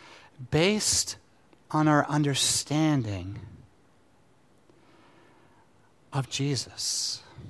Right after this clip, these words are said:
We don't go and we do it in our own energy and say, "Yeah, I'm gonna do what Eric said, I'm gonna go and I'm gonna," no, no, no, no, no, no. We understand who Jesus is.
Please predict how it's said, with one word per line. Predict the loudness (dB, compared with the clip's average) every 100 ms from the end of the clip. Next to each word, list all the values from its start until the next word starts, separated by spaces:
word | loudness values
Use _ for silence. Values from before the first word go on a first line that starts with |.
| -14 -14 -16 -20 -20 -18 -4
We | 0 6
don't | 8 8 8 4
go | 8 10 10 8 6 4
and | 4 6
we | 4
do | 4 6 8
it | 6
in | 6 6
our | 6 6
own | 4 4
energy | 4 6 6 6 6 6
and | 4
say, | 2
"Yeah, | 6 8
I'm | 8
gonna | 8 8
do | 6 4
what | 6 6
Eric | 6 6 6
said, | 6 6 8
I'm | 8
gonna | 6 8
go | 10 10
and | 10
I'm | 8 6
gonna," | 6 2 -4 -2
no, | 0
no, | 0 -2 -2
no, | -6 0
no, | 2 2 2
no, | 2 2 2 -2
no. | 2 2 2 -4 -8 -18 -20 -20 -20 -20 _ _ _ _ _ -20 -20 -20 -20 -20 -20 -20 -20 -20 -20 _ _ _ _ -2
We | 0 2
understand | 2 2 0 0 2 4 4
who | 0 -4
Jesus | -4 -2 -2 -2 -2 -2
is. | -4 -4 -6 -4